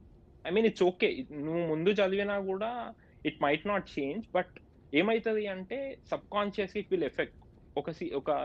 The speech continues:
ఎ-, ఎ-, ఎక్కడనో ఏదో పాయింట్ చెప్పి, మనం కూడా అట్లనే చూస్తామేమో. ఇప్పుడు నేను, ఆ, ఇప్పుడు, ఇప్పుడు ఎవరు, ఎవరో వచ్చి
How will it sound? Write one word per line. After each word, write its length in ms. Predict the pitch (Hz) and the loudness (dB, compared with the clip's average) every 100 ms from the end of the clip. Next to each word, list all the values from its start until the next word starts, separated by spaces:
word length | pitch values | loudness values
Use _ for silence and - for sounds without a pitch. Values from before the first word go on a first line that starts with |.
| 98 | -4
ఎ-, 280 | 147 143 151 | -6 -2 -2
ఎ-, 140 | 135 | 0
ఎక్కడనో 400 | 147 180 180 190 | 0 0 2 0
ఏదో 340 | 170 180 175 - - - | 0 0 -2 -6 -14 -2
పాయింట్ 340 | 143 160 160 | 0 0 -2
చెప్పి, 480 | 156 - - 185 190 - - - - | -4 -4 -4 -4 -4 -10 -20 -20 -2
మనం 260 | 123 170 202 | 2 4 4
కూడా 160 | 220 | 4
అట్లనే 300 | 202 - 190 | 2 0 -2
చూస్తామేమో. 680 | 202 180 - 185 151 117 104 - - | 0 -2 -2 -4 -4 -6 -8 -12 -14
ఇప్పుడు 180 | 147 160 | -8 -6
నేను, 480 | 156 170 175 170 - - - - | -2 -2 0 -4 -6 -18 -20 -8
ఆ, 440 | 123 123 120 120 123 | -4 0 0 0 -4
ఇప్పుడు, 220 | - 170 165 - | -6 -6 -6 -6
ఇప్పుడు 280 | 147 160 - - - - | -6 -6 -8 -18 -14 0
ఎవరు, 200 | 143 - | 2 4
ఎవరో 240 | 147 165 | 4 4
వచ్చి 240 | 165 156 | 4 0